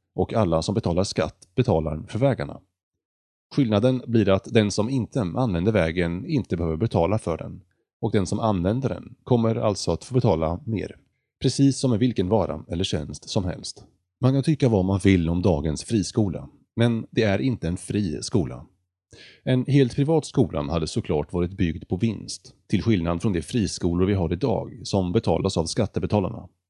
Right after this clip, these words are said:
Skolorna hade konkurrerat om att vara bäst både i fråga om ordning, läroplan, lärare, elever, betygssättning, pedagogik och så vidare. Men också till pris. Skolorna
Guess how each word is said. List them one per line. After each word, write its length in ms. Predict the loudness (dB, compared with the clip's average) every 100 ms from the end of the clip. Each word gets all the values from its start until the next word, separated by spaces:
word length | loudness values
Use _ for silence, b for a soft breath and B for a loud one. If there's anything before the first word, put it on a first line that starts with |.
| _ -4
Skolorna 560 | 2 4 4 2 0 2
hade 240 | 2 4
konkurrerat 720 | 2 2 2 2 2 0 -2
om 120 | -2 -2
att 120 | 0
vara 180 | 0 2
bäst 440 | 0 0 -6 -12 -2
både 300 | 0 2 0
i 60 |
fråga 360 | 0 -2 0 2
om 220 | 0 0
ordning, 520 | 0 0 0 -2 -4 -14 b b
läroplan, 680 | 0 2 2 0 0 0 -4 -2
lärare, 500 | 0 0 -2 -4 -10 -4 0
elever, 580 | 2 2 0 -4 -8 -14 -6
betygssättning, 920 | -2 0 0 0 -4 -4 -6 -8 -6
pedagogik 640 | 2 2 2 -2 -6 -4 -4
och 160 | -4
så 100 | 0
vidare. 360 | 0 0 -4 -14 -20 _ _ _ _
Men 140 | 0 0
också 300 | 0 -2 -2
till 360 | -2 -4 -4
pris. 460 | -4 -4 -4 -10 -14 _ _ _ _ _ B B
Skolorna 560 | -4 2 4 4 0